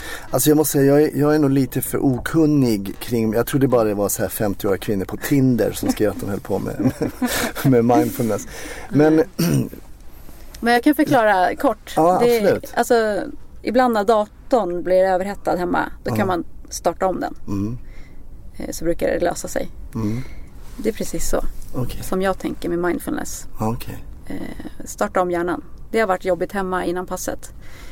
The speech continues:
Speaker 2: Kom till jobbet, eh, sätter ner med kollegorna och så startar vi om. Och, eh, från och med att vi har gjort det så är det vi som jobbar tillsammans. Det är vi som tar oss an, eh, passets utmaningar ihop.
Speaker 1: Mm.
Speaker 2: Och, eh,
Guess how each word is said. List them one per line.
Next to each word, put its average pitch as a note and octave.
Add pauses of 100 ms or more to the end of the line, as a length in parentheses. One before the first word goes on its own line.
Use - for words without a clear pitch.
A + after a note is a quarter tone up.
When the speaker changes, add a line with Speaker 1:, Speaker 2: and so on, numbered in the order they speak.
(140)
Speaker 2:
Kom G3+
till G#3
jobbet, F#3+
eh, -
sätter -
ner F#3
med F#3
kollegorna F#3+
och -
så -
startar G#3
vi F3+
om. - (140)
Och, -
eh, F3
från G#3+
och G3
med F3
att F3
vi E3+
har F3+
gjort A3+
det G#3
så -
är F#3
det F#3+
vi G#3+
som F#3+
jobbar F3+
tillsammans. - (500)
Det F#3
är F#3
vi F#3+
som -
tar F3+
oss F3+
an, - (420)
eh, - (300)
passets -
utmaningar F#3 (400)
ihop. - (360)
Speaker 1:
Mm. G#2 (340)
Speaker 2:
Och, -
eh, -